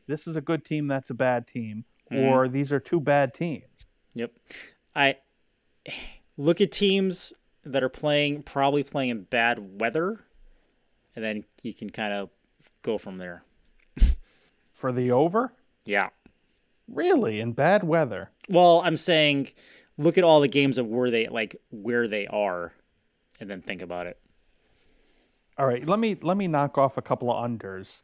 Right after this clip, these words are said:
Speaker 1: 'cause
Speaker 2: Okay, sure.
Speaker 1: there's,
Speaker 2: We can
Speaker 1: there's
Speaker 2: switch to
Speaker 1: some
Speaker 2: under.
Speaker 1: that they've, they've gotta be under.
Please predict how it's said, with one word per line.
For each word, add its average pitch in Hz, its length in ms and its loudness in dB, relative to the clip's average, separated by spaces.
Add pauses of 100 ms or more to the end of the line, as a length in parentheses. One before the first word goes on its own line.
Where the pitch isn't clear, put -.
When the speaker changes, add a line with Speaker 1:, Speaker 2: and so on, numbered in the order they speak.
(120)
Speaker 1:
'cause - 140 4
Speaker 2:
Okay, 208 180 4
sure. 127 140 6
Speaker 1:
there's, 247 240 2
Speaker 2:
We 143 100 -2
can 208 100 -2
Speaker 1:
there's 151 140 6
Speaker 2:
switch 185 100 -4
to 233 60 4
Speaker 1:
some 196 120 6
Speaker 2:
under. 127 240 4 (120)
Speaker 1:
that - 160 -14
they've, 160 320 -2
they've 151 180 0
gotta 131 240 0
be 104 220 -10
under. 104 440 -12